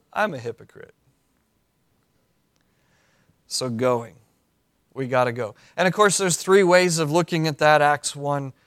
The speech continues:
eight passage. There's those who go near, those who go further, and those who go far.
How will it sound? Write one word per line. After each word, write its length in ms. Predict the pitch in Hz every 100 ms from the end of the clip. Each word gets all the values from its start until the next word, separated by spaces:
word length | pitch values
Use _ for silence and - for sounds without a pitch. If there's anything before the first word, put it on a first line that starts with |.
| _ _ -
eight 260 | 143 143
passage. 580 | 147 139 139 - 139 127
There's 220 | 127 120
those 280 | 135 151 131
who 120 | 143
go 240 | 127 131 117
near, 520 | 127 160 160 156 151
those 280 | 131 135 143
who 120 | 135
go 200 | 131 117
further, 520 | - 156 151 143 143
and 140 | 123
those 220 | 127 127 -
who 140 | 131
go 200 | 120 120
far. 580 | - - 113 101 -